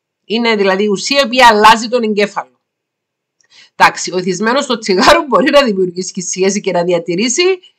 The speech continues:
ή στην νοικοτήνη, εκτός κι αν είναι με έναν άνθρωπο ο οποίος δεν θέλει με τίποτα να είναι με έναν καπνιστή, με έναν ατμιστή. Εκεί άλλο Παπαευαγγέλιο. Αλλά ένας που είναι αλκοολικός, ένας που κάνει ουσίες, ένας που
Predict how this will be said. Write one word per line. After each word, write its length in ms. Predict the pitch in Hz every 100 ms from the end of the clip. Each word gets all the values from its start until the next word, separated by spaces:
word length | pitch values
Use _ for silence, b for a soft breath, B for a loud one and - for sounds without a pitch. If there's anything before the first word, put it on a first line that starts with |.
| b b
ή 140 | - 214
στην 200 | 226 208
νοικοτήνη, 520 | 196 185 185 311 392 381 285
εκτός 540 | 254 - - 392 403 -
κι 100 | 277
αν 340 | 381 427 381
είναι 300 | 247 311 311
με 120 | 262 294
έναν 200 | 269 247
άνθρωπο 280 | 311 -
ο 40 | 302
οποίος 200 | 233 330
δεν 200 | 190 320
θέλει 260 | - 262 311
με 100 | 214
τίποτα 320 | 220 294 262
να 80 | 208
είναι 120 | 240
με 80 | 247
έναν 160 | 247
καπνιστή, 460 | 240 - 180 175 269
με 80 | 294
έναν 140 | 285
ατμιστή. 460 | 254 208 190 - 175
Εκεί 200 | 202 415 427 302 302
άλλο 260 | 254 208 175
Παπαευαγγέλιο. 800 | 175 170 156 135 139 127 _ _ B B B
Αλλά 320 | - 208 226 269 285
ένας 240 | 269 254
που 80 | 247
είναι 120 | 262
αλκοολικός, 840 | 269 - 240 214 208 277 247 170 -
ένας 320 | 202 240 247
που 80 | -
κάνει 380 | 247 254 262 254
ουσίες, 680 | 233 - 311 269 175 156 160
ένας 360 | 214 247 -
που 500 | 240 233 233 233 233